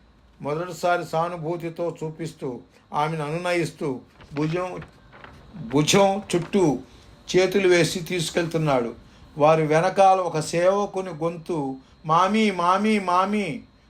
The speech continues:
పరమాచార్య స్వామివారు మీకోసం ఒకరిని పంపారు" అని వినబడింది. ఎవరది? ఆ సేవకుని జతలో ఒక యువకుడు కూడా ఉన్నాడు. "ఏయ్ బాలాజీ, నిన్న స్వామివారు చెప్పలేదా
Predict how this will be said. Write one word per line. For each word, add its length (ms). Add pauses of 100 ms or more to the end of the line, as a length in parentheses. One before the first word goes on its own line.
(120)
పరమాచార్య 640
స్వామివారు 640
మీకోసం 600
ఒకరిని 280
పంపారు" 640
అని 140
వినబడింది. 640 (360)
ఎవరది? 640 (640)
ఆ 180
సేవకుని 680 (580)
జతలో 600 (340)
ఒక 200
యువకుడు 440
కూడా 340
ఉన్నాడు. 500 (520)
"ఏయ్ 240
బాలాజీ, 680 (400)
నిన్న 240
స్వామివారు 640
చెప్పలేదా 840